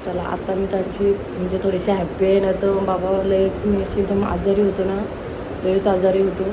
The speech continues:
आता व्यवस्थित आहे. चला, पहिला काम करते आणि मग तुम्हाला भेटते. काय कोसलं ना या इथं? हे बघ,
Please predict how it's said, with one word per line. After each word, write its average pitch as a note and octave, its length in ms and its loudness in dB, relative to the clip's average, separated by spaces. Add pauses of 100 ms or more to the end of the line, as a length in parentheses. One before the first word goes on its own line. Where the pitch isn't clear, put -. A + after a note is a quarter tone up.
(540)
आता F#3+ 180 0
व्यवस्थित F#3+ 480 2
आहे. G3+ 140 2 (1120)
चला, F#3 140 -2
पहिला F#3 280 -2
काम G#3 260 4
करते G#3+ 260 4
आणि A3+ 220 2
मग A3+ 160 2 (100)
तुम्हाला F#3 240 -2
भेटते. - 360 -8 (760)
काय C4+ 280 -2
कोसलं D4 460 0
ना D4+ 100 6
या C4+ 180 4
इथं? C4+ 520 6 (4000)
हे G#3+ 60 -6
बघ, G#3+ 120 -8